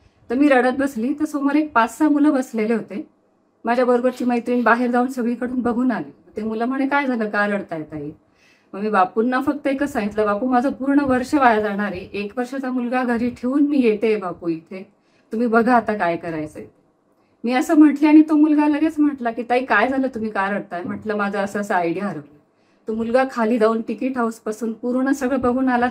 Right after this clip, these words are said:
तरी नाही सापडलं त्याला. त्याने आल्यावर सांगितलं की, "नाही सापडलं." मला अजूनच रडू यायला लागलं की, "बापू, असं का करताय तुम्ही?"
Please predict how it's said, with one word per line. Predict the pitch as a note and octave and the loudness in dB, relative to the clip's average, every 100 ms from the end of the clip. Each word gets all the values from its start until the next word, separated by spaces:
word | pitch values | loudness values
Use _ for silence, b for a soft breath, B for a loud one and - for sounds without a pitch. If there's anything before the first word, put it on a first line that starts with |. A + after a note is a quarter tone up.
| A#3+ | 0
तरी | B3+ | -2
नाही | A#3+ A3+ | -2 -2
सापडलं | B3 G#3+ E3 D3 | -2 -4 -4 -6
त्याला. | D3 E3 E3 - _ b b b - | -8 -12 -16 -18 _ b b b -10
त्याने | G#3 A3 | -2 2
आल्यावर | G3 G3 G#3+ | 2 2 0
सांगितलं | G#3+ A#3+ G3+ A3 A3 A3 | 0 -2 -2 -4 -2 -4
की, | A#3 | -2
"नाही | A3 G3 | -4 -2
सापडलं." | A3 F#3+ D3 C#3+ C3+ - | -4 -6 -8 -12 -16 -14
मला | F3+ G#3+ | -2 4
अजूनच | A#3 A#3 D#4 E4+ | 6 8 6 4
रडू | D4+ C4 | 2 0
यायला | A#3+ G3+ | 0 -2
लागलं | F#3 F#3 G3+ | -4 -6 -4
की, | A3 | 2
"बापू, | A3 A3+ | 2 4
असं | B3 B3 D#4+ | 0 0 0
का | B3+ B3 | 2 2
करताय | C4 G#3 F3+ D#3+ | 0 -4 -6 -8
तुम्ही?" | D#3 D3+ - | -8 -12 -12